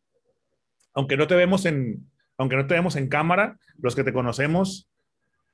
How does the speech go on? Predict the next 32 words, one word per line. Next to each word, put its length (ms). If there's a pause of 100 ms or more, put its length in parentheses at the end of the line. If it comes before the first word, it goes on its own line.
(140)
eh, 160
o 60
no 100
te 100
vemos 280
frente 320
a 40
la 120
cámara, 380
los 160
que 100
te 100
conocemos, 760
eh, 260
sabemos 500
de, 320
del 160
trabajo 300
que 60
estás 200
haciendo 340
y 80
la, 320 (600)
todo 100
el 100
talento 380
que 80
tienes, 560 (120)
¿no? 320 (340)
Y 600
podemos 500
ver 360